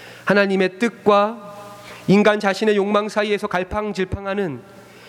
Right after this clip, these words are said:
아니, 선과 악이, 의와 죄가 뒤섞여 있는 뒤죽박죽이고 엉망진창인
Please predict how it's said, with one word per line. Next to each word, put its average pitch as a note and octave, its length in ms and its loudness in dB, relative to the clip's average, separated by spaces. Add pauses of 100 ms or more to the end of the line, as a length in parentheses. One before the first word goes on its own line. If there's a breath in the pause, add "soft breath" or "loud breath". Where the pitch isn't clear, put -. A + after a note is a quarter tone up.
(180 loud breath)
아니, F#3 280 -2
선과 A3 480 -4
악이, E3 400 -6 (720 loud breath)
의와 A3 600 -2
죄가 E3+ 540 -4
뒤섞여 A3 460 -4
있는 F#3 400 -4 (640 loud breath)
뒤죽박죽이고 G3+ 1000 -4
엉망진창인 G#3+ 1040 -2